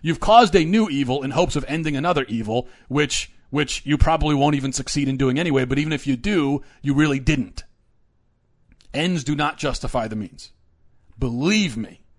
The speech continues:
you do not want to be on the side of ends justify the means. And you do not want to be subject to a government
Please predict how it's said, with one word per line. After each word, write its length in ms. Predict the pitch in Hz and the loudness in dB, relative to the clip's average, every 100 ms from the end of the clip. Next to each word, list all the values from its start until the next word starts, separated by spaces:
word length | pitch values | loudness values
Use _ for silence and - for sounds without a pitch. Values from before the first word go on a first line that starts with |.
| _ - | _ -12
you 180 | 120 147 | -6 -4
do 160 | 135 | -2
not 340 | 127 151 156 - | -2 0 -2 -2
want 240 | 139 143 | -4 -4
to 60 | 123 | -2
be 160 | 127 | -2
on 160 | 127 120 | -2 -2
the 80 | 110 | -4
side 400 | - 139 131 117 | -2 0 0 0
of 320 | 104 101 104 - | -2 -4 -8 -10
ends 300 | 123 123 113 | -4 -2 -2
justify 480 | 127 113 - 117 107 | -4 -6 -4 -4 -4
the 80 | 104 | -6
means. 300 | 104 85 - - - - | -6 -8 -14 -20 -20 -8
And 160 | 123 | -6
you 80 | 139 | -4
do 160 | 120 117 | -4 -2
not 500 | 131 170 143 85 82 _ _ _ - | -2 -2 -2 -4 -14 _ _ _ -10
want 300 | 117 127 123 | -2 -2 0
to 120 | 127 | -4
be 480 | 117 127 127 123 107 - _ _ _ | -2 0 0 -2 -4 -14 _ _ _
subject 600 | - - 170 143 143 131 | -14 -2 -2 0 -4 0
to 100 | - | 2
a 80 | 120 | 2
government 640 | 113 135 139 120 80 - | -4 -4 -2 -4 -8 -16